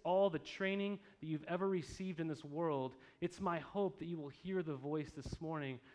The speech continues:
which is the voice of God saying to you, "Follow the hawk. Follow Jesus."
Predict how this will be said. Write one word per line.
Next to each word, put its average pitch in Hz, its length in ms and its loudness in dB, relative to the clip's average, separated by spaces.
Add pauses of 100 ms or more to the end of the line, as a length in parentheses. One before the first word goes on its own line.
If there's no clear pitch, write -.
(100)
which 139 120 -12
is 151 80 -8
the 143 80 -2
voice 147 360 -2
of 135 180 -10
God 139 460 0 (180)
saying 170 380 -2
to - 100 -10
you, 131 120 -4
"Follow 156 340 -2
the 139 100 -4
hawk. 120 480 -6 (1400)
Follow 165 280 0
Jesus." 123 680 -10